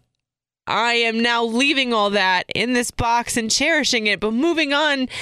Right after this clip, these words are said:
to the next biggest chapter of my life as my fiance's wife,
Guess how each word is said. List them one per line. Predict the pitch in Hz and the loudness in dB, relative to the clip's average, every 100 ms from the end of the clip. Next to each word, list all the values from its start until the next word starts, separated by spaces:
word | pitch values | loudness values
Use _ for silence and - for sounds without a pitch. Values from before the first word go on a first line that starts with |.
| - - | -12 -6
to | 262 | -2
the | 269 | 0
next | 320 330 - | 0 -2 -4
biggest | - 330 294 - - | -2 0 0 0 0
chapter | 302 320 - 254 233 | 0 0 0 0 2
of | - 247 269 254 214 | 0 2 0 -2 -2
my | 226 226 | 0 2
life | 233 311 302 247 - | 2 2 2 0 -2
as | - 214 190 | -2 -2 0
my | 196 185 | 0 0
fiance's | 185 214 214 202 190 185 185 175 175 170 - 247 - | -2 -2 0 0 -2 0 0 2 0 0 -4 -10 -6
wife, | 180 165 170 156 - | 0 0 0 -4 -12